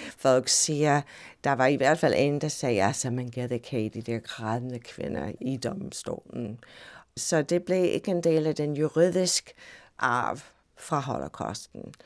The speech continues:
Det var ikke, fordi det ikke var skete, og det var skete både i koncentrationslejre,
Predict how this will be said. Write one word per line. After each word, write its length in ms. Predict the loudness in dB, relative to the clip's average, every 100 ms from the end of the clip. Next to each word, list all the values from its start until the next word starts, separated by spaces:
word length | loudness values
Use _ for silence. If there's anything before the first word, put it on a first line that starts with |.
| -20 -20 -20 -20 -20 0
Det 500 | 4 6 6 2 0 -6
var 260 | -2 0
ikke, 220 | 2 0 -4
fordi 260 | -4 -4
det 120 | -2
ikke 280 | -2 -4 -8 -10
var 260 | -4 -2 -2
skete, 680 | -4 -10 -12 -12 -12 -12 -14 -16 -20 -20 -18 -10
og 180 | -8 -6
det 180 | -6
var 300 | -4 -4 -4
skete 580 | -4 -6 -4 0 2 2
både 380 | 0 0 0 0 -4
i 180 | -10 -12
koncentrationslejre, 1600 | -10 -10 -10 -12 -10 -8 -6 -4 -2 -2 0 0 0 -2 -2